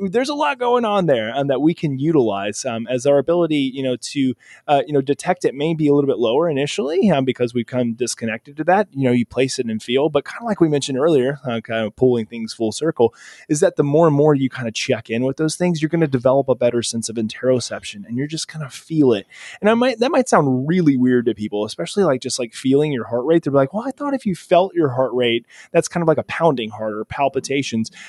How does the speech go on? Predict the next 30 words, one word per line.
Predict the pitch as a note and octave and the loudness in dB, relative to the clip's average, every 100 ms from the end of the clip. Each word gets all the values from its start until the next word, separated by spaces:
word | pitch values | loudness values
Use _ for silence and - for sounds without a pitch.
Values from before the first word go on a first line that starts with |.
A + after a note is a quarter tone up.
| - | -6
At | G3+ F#3+ | -6 -6
times | - F#3 A#3 F3 | -6 2 2 2
it | |
may | C#3+ B2+ | 0 -2
feel | - G3 | 0 2
like | D3 G#2+ | 2 0
that, | - G#2+ | -2 -2
but | C3+ E3+ | 0 2
then | F#3+ | 4
when | F3+ | 4
you | D3+ | 2
feel, | - D#3 D#3+ | 0 4 6
like, | C#3+ C3 | 4 2
the | A#2+ | -2
pa-, | - - C3 B2+ | -4 -4 -4 0
like, | C3+ B2 | 0 0
when | D#3 D#3 | -2 -2
you | F3 | 0
can | F#3+ | 0
sense | C#3 - C#3 - | 0 0 -2 -4
the | A2+ | -8
pace | - B2 C#3 D3 | -4 0 0 2
is | A#2+ A2 | -2 0
not | A#2+ A2+ | 0 0
like | A2+ | -2
a | G#2 | -6
pounding, | - A#2 A2 A2 A2 A2 G#2+ | -8 -6 -4 -2 0 0 0
like, | G#2 - | -4 -6
you | G#2 | -8
know, | G2+ G2+ | -8 -10